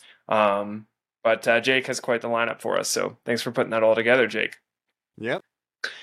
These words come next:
Speaker 1: Speaking of which, Jake also put together this verse of the week that we're about to go over, so this is gonna be exciting.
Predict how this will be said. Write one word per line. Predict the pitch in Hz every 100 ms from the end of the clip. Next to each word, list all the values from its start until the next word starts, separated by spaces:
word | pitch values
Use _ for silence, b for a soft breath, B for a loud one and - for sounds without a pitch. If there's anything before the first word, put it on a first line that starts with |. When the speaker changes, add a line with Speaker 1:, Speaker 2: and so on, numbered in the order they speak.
| B B _
Speaker 1:
Speaking | - 247 277
of | 214
which, | 208 214 -
Jake | 214 202
also | 185 196
put | 196
together | 180 156 151
this | 143 139
verse | - 147 147
of | 131
the |
week | 123 160 185
that | 135
we're | 120
about | 117 113 117
to |
go | 117 120
over, | 117 120
so | 120 120 110
this | 110 127 -
is |
gonna | 131 127
be | 110 113 -
exciting. | - - - - 139 123 120 143 214 226